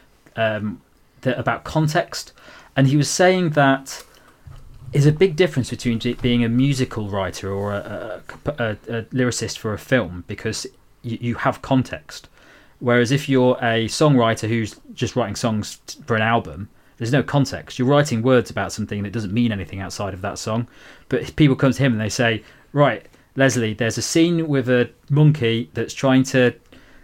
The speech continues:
ca-, steal a, I don't know, banana <laughs> off of the Doctor Dolittle." And he just goes, "I know exactly what, so all I need to do in this scene is convey that there's a monkey trying to do that." So that context makes it really, really simple.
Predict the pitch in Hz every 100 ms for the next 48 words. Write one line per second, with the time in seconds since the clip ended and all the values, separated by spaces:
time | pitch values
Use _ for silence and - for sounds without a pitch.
0 | _ _ - _ _ - 151 147 - -
1 | 131 123 123 120 117 - - - _ -
2 | - - 107 107 107 185 131 127 131 117
3 | 104 101 - - - 156 156 147 - 123
4 | - - 143 151 151 151 165 160 151 139
5 | 127 107 117 147 170 156 151 147 143 143
6 | - 139 143 135 - 180 165 135 135 -
7 | 143 156 175 190 175 156 151 147 131 139
8 | 135 - 170 110 110 - 131 113 156 85
9 | 101 - - - - - - 131 123 120
10 | 123 147 160 120 98 - 120 113 123 131
11 | 147 - 131 131 - 175 151 107 - 117
12 | - 113 120 123 117 120 123 120 135 131
13 | 156 151